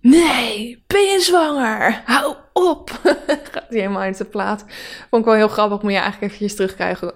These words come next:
kijken op zijn Instagram. En, eh, nou ja, hij was dus helemaal, eh, in de wolken. Dus wel heel leuk dat zij ook, eh, een kindje krijgen samen.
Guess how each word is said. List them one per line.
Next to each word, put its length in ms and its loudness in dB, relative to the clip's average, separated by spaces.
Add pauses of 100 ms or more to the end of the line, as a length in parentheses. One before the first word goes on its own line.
kijken 300 -2
op 80 -4
zijn 200 -6
Instagram. 600 -4 (600)
En, 240 0
eh, 60 4
nou 160 2
ja, 220 2
hij 120 2
was 140 0
dus 120 -2
helemaal, 680 4
eh, 320 2
in 100 -2
de 80 0
wolken. 420 2
Dus 180 -2
wel 140 2
heel 180 0
leuk 200 4
dat 140 -4
zij 360 -2
ook, 200 -8
eh, 200 -6 (460)
een 120 0
kindje 320 2
krijgen 360 -2
samen. 560 2